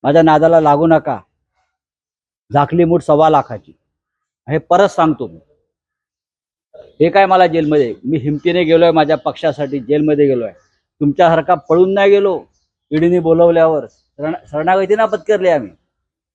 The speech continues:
बरं का? नामर्द नाही आहोत आम्ही. आम्ही बाळासाहेब ठाकरेंचे शिवसैनिक आहोत.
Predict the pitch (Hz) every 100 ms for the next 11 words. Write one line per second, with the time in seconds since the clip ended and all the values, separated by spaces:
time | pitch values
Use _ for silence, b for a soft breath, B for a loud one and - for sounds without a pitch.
0 | _ _ _ _ - 175 214 175 95 _
1 | _ _ _ _ _ _ _ 135 151 175
2 | 185 202 214 220 214 180 104 78 _ _
3 | _ _ _ _ _ _ _ _ _ _
4 | _ 135 165 147 151 165 175 160 160 143
5 | 151 147 139 135 131 117 113 110 92